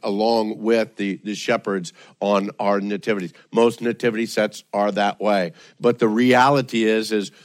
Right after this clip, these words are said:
the wise men were nowhere near that night when the shepherds were there. That happened sometime later. We know that because of a couple of scriptures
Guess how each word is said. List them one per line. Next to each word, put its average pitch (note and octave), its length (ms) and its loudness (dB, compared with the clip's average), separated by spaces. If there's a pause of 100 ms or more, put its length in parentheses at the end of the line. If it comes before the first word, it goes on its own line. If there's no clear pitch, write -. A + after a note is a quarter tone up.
(100)
the A#2 140 0
wise B2 520 2
men A2 380 -2 (160)
were A2+ 140 -2
nowhere C3 540 4
near B2 600 2 (160)
that A#2 320 -2
night A2+ 520 -2 (200)
when A2 340 -2
the A2+ 140 0
shepherds G#2 640 -2 (100)
were G2 180 0
there. E2+ 320 -4 (220)
That A2+ 240 0
happened A2+ 480 -2
sometime A2 440 -4
later. A2 200 -2 (160)
We B2+ 260 4
know D#3 500 6
that G#2 420 0 (200)
because A#2+ 380 0
of A#2 120 0
a A2+ 60 -4
couple B2 340 -2
of B2+ 100 -2
scriptures C#3 640 -2